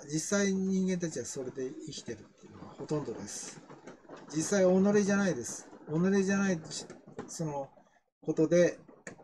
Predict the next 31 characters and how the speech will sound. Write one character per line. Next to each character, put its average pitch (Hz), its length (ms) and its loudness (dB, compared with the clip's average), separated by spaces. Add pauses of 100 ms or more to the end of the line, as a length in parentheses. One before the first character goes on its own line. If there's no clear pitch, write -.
(280)
上、 170 280 4
上 160 220 6
で 165 140 8
生 160 140 2
き - 40 -8
て 127 100 -6
る 107 160 -10
ん 101 160 -20
だ 120 100 -18
け 123 100 -8
ど、 123 160 -10 (340)
あ、 151 160 2
上 165 160 10
で 190 100 8
は 160 100 6
生 147 80 -2
き - 80 -14
て 170 100 0
な 165 100 0
い 143 40 -4
で 113 60 -6
す。 123 140 -14
真 135 140 -2
似 175 100 4
は 185 100 2
す 175 120 -2
る 151 120 -4
け 117 60 -6
れ 101 60 -10
ど - 180 -20
ね。 - 40 -20